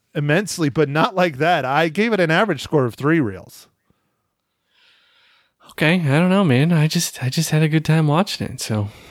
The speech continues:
Speaker 2: it was, it was the right movie for the right time at the right place.
Speaker 1: Dude, it was a good sci-fi film.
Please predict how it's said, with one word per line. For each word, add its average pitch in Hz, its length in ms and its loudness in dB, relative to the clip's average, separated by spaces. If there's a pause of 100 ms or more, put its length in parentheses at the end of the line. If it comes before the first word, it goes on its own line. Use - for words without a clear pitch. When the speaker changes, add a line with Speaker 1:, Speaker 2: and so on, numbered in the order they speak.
Speaker 2:
it 131 160 -2
was, 127 200 0
it 127 160 0
was 127 140 2
the 107 80 -2
right 131 260 -8
movie 143 320 -2
for - 160 -8
the 110 100 -6
right 127 220 -4
time 131 360 0
at 123 80 -8
the - 80 -10
right 120 220 -4
place. - 560 -8 (200)
Speaker 1:
Dude, 262 240 0
it 233 180 -2
was 311 220 0
a 320 80 2
good 196 260 0
sci-fi 143 520 -2
film. 175 360 -2